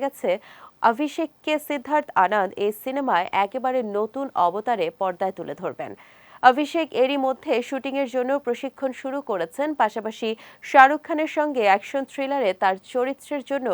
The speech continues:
প্রস্তুতি নিচ্ছেন। ডায়েট ও অভিনয় চর্চার পাশাপাশি তিনি চেহারা পরিবর্তনের উপর গুরুত্ব দিচ্ছেন, যাতে দর্শকদের কাছে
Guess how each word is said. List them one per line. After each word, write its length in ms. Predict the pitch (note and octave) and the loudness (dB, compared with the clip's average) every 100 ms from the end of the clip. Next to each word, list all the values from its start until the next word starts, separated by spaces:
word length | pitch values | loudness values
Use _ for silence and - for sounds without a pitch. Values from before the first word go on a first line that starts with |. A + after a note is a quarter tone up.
| F#3+ | -4
প্রস্তুতি 400 | A3 A3 - G3+ D#3 | -6 -6 -8 -8 -8
নিচ্ছেন। 340 | C#3+ - F3+ - _ - - - | -8 -10 -10 -10 _ -20 -20 -14
ডায়েট 400 | G#3+ A#3+ C4 D4 D#4+ | 6 8 8 6 4
ও 20 | D#4+ B3+ | 4 4
অভিনয় 320 | B3+ C#4+ D4 C#4+ | 2 0 2 2
চর্চার 280 | C4+ D4 C#4 G#3+ | 0 -2 0 0
পাশাপাশি 420 | A3 C4+ C#4 A#3+ G#3 | -2 -4 -4 -4 -6
তিনি 160 | A3+ A#3 - | -6 -6 -4
চেহারা 320 | A#3+ A#3+ C4+ C#4+ | -4 0 0 0
পরিবর্তনের 600 | G#3 G3 F#3 F3+ G#3+ G#3 G3 | -2 -2 -2 -2 -4 -4 -4
উপর 140 | G3+ G3+ F#3+ | -4 -4 -2
গুরুত্ব 260 | F3+ - G3 | -6 -6 -8
দিচ্ছেন, 320 | F#3+ - - C4+ A#3 | -8 -8 -4 -4 -2
যাতে 220 | G#3 A3 G#3+ - - - G#3+ A3+ | -2 -2 -4 -8 -20 -14 2 6
দর্শকদের 500 | B3+ - E4 C#4 D#4+ D4 | 6 4 -4 -2 0 0
কাছে 200 | D4 | 0